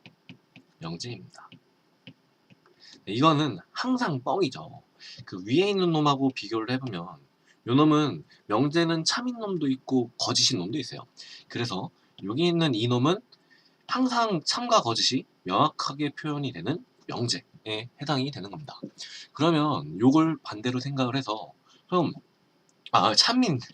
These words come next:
<laughs> 거짓인 명제입니다. 네, 여러분들한테 제가 속았네요. 이렇게 거짓인 명제. 항상 뻥이죠, 이건. 음, 제가 이렇게 은근슬쩍 넘어가도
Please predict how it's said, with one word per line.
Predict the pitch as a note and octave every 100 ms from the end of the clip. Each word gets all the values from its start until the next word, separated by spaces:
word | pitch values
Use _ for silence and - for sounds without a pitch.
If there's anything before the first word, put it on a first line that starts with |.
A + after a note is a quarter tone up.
| _ _
<laughs> | - - - - _ _ _ _ _ _ _ C4 _ - - - _ _ - -
거짓인 | - E2 A2 A#2 A#2 C#3
명제입니다. | F2 D#2 C#2 - - - _ - _ - _ _ _ _ _ - - -
네, | F2
여러분들한테 | F#2+ D3+ E3+ D#3 C#3 C3
제가 | G2
속았네요. | F#2+ F3 D#3 - - _
이렇게 | - _ -
거짓인 | - B2+ E3 E3
명제. | F2+ D#2 - _ _ _ -
항상 | G#3+ A3+ G3+
뻥이죠, | E3 G#3+ D#3+ F2+
이건. | E2+ D#2+ E2+ - _
음, | E2+ D#2 D#2
제가 | A2 A2
이렇게 | C#3 C#3 D3+ C3
은근슬쩍 | C3+ D#3 C#3 C#3 C#3
넘어가도 | A2 G#2+ G2 B2+